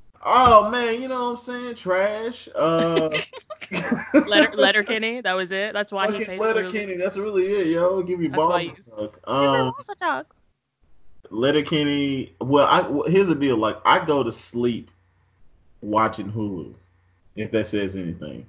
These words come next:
Speaker 2: Wow.
Speaker 1: So, like, I'll watch, um, um, if, if it's not Letterkenny,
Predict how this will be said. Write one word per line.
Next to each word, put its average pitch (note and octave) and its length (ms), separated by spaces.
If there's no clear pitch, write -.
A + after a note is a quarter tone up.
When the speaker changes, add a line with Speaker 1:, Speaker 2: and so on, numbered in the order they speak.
Speaker 2:
Wow. D#3+ 600
Speaker 1:
So, A2+ 520
like, G#2+ 240
I'll A#2 300
watch, A2 720
um, F#2 720
um, D#2+ 640
if, A2+ 140
if - 120
it's A2+ 140
not B2 240
Letterkenny, A2+ 720